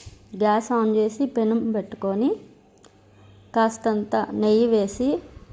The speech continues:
నేనైతే నెయ్యి వేస్తున్నా, మీరు ఆయిల్ అయినా వేయచ్చు. నెయ్యి వేసుకొని ఈ పూర్ణం అంతా ఈ పెనంలో వేసుకొని బాయిల్ చేయాలి. ఇప్పుడు బెల్లం వేసాం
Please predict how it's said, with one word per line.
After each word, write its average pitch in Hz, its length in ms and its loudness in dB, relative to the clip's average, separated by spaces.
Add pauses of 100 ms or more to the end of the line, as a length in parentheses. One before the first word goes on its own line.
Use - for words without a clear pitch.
(120)
నేనైతే 208 420 2
నెయ్యి 254 200 4
వేస్తున్నా, 269 400 0
మీరు 247 200 4
ఆయిల్ 226 240 2
అయినా 247 220 2
వేయచ్చు. 214 400 0 (3250)
నెయ్యి 233 260 4
వేసుకొని 226 500 0
ఈ 220 120 -12
పూర్ణం 233 400 2
అంతా 214 240 0 (220)
ఈ 202 120 -6
పెనంలో 226 440 2 (100)
వేసుకొని 214 560 0 (600)
బాయిల్ 226 340 4
చేయాలి. 202 420 0 (1800)
ఇప్పుడు 226 320 2
బెల్లం 214 320 4
వేసాం 247 300 0